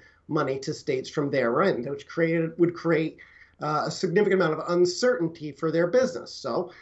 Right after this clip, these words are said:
again, since this is on hold, it's business as usual for the, for the company. They reported strong revenue growth, but again, that's a little messy because they did an acquisition last year.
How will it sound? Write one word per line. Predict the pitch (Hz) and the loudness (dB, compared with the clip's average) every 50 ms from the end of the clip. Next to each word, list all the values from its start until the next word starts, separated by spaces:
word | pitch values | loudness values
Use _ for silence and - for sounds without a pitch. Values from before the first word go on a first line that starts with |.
| - _ _ | -20 _ _
again, | - - - 214 196 170 170 185 214 208 | -8 -2 2 4 4 6 4 4 2 -2
since | - - 160 156 - | -6 -6 -6 -6 -4
this | - 165 160 - | -4 -6 -4 -4
is | 160 151 170 | -4 -2 0
on | 156 160 165 | 0 0 0
hold, | 160 139 160 156 170 165 185 | 0 2 2 2 2 2 0
it's | 175 175 | -2 -2
business | - 160 156 123 147 156 151 - | -4 -4 -4 -2 -2 -4 -2 -2
as | 165 160 143 127 | -2 -2 -2 0
usual | 151 233 269 233 202 202 156 139 | 2 2 2 4 4 2 0 0
for | 139 - 156 139 | 0 -2 -2 -2
the, | 131 139 131 - - - _ _ | -2 -4 -8 -10 -12 -20 _ _
for | - - 185 160 | 0 2 4 4
the | 143 147 | 4 2
company. | 151 - 151 143 135 - 120 113 107 107 123 | -2 -2 -4 -4 -4 -4 -6 -4 -2 -4 -4
They | 123 139 143 | -2 -2 -2
reported | 147 147 151 - - 165 160 151 160 - | -2 -4 -4 0 2 2 4 4 2 0
strong | - - - - 151 165 156 156 160 175 185 | -2 -8 -8 -2 2 2 4 4 6 6 6
revenue | 175 165 160 165 165 170 175 170 165 | 6 4 2 2 4 4 4 4 4
growth, | - 135 156 151 156 175 190 185 - | 2 0 -2 0 0 0 -2 -4 -6
but | - 143 | -6 -6
again, | 143 139 143 151 147 147 147 | -6 -2 -2 -2 0 0 0
that's | 139 143 139 - | -2 -6 -6 -4
a | |
little | 156 156 143 147 147 | -4 0 0 0 2
messy | 147 143 135 131 - 165 170 | 2 0 0 0 4 2 4
because | 165 165 143 135 113 | 4 2 -2 -4 -6
they | 135 143 | -6 -6
did | 139 131 127 123 | -4 -4 -4 -4
an | 135 - | -4 -4
acquisition | 82 113 127 131 - 160 139 110 135 131 135 - 143 139 135 | 0 0 0 0 0 -4 -6 -4 -4 -6 -6 -4 -4 -2 -2
last | 123 120 120 123 - - | 0 0 -2 -2 -4 -8
year. | - 120 107 110 143 - | -6 -4 -2 -2 -2 -4